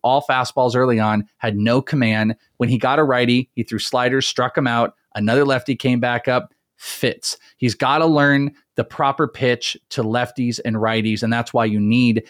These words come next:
that. Uh, if your fastball doesn't work, you've gotta have a third or fourth pitch. The changeup's gotta get more involved. Might have seen a curveball that was put in there. You just need to see more of that. So don't overreact,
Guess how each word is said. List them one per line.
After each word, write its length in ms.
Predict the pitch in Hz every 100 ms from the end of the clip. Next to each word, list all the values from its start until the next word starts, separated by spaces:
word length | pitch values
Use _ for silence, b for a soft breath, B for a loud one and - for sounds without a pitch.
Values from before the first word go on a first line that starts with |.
| B
that. 180 | 117 104
Uh, 120 | 107 110
if 200 | 123 143
your 120 | 170
fastball 360 | 175 165 156
doesn't 220 | 139 123 113
work, 220 | 120 -
you've 100 | 101
gotta 300 | 123 120 110
have 180 | 117 107
a 60 |
third 280 | - 113 107 -
or 140 | 110
fourth 320 | - 110 -
pitch. 320 | - 107 - b b
The 80 | 113
changeup's 380 | - 147 135 127
gotta 200 | 127 123
get 160 | 120
more 180 | 113 117
involved. 520 | 110 113 107 107 104 b b - -
Might 180 | 131 139
have 80 | 131
seen 120 | 135
a 60 |
curveball 580 | - - 127 117 117 113
that 120 | 110
was 120 | 104 -
put 220 | - 113
in 160 | 110
there. 260 | 107 107 104 B B
You 80 | 135
just 180 | 170 208
need 100 | 180
to 60 |
see 200 | 156 151
more 240 | 143 135 135
of 100 | 117
that. 240 | 113 117
So 100 | -
don't 300 | 107 151 202
overreact, 720 | 185 170 180 175 131 117 117